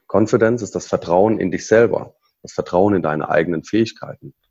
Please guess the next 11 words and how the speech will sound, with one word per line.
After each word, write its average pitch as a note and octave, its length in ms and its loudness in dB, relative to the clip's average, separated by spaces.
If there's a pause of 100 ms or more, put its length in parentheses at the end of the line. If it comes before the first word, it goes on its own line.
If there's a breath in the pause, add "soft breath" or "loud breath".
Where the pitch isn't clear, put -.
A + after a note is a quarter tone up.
(240)
das - 120 -14
Vertrauen, G#2 680 0 (320 loud breath)
das A2+ 280 0
zu A#2+ 100 0
schaffen, C3 680 -2 (1120)
was - 160 -6
vielleicht E2 300 -4
andere G#2 320 2
schon A#2 200 0
geschafft A2+ 380 -4
haben, B2 540 -4